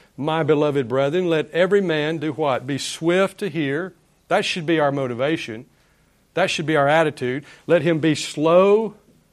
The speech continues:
to speak." And then he adds, "Slow to wrath." The expression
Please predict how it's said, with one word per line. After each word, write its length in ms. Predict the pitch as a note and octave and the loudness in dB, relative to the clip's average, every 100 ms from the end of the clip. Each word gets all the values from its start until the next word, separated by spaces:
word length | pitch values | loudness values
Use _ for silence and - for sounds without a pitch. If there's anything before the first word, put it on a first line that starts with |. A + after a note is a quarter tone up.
| _ | _
to 100 | - | -12
speak." 800 | G3 - - G3+ F#3+ A3 - - _ _ _ _ _ _ _ _ - | -10 -10 -2 2 2 0 -8 -20 _ _ _ _ _ _ _ _ -4
And 80 | D3+ | 0
then 80 | |
he 120 | A3 A3 | 4 6
adds, 440 | G#3 F#3+ F#3+ C#3+ - | 6 4 2 -4 -12
"Slow 840 | - - E3 F#3 G3+ G#3 G#3+ G3 - _ _ _ _ _ | -10 -2 4 6 8 6 4 0 -10 _ _ _ _ _
to 100 | - | -8
wrath." 720 | E3 E3 G3 F#3 G#2+ - - _ _ _ _ _ _ _ _ _ _ _ _ _ _ _ | -2 2 4 4 0 -6 -20 _ _ _ _ _ _ _ _ _ _ _ _ _ _ _
The 100 | C3 | -8
expression 1000 | D#3 - - F#3 G3 G#3 - C#3+ A2 | -6 -8 -4 4 4 4 0 -4 -6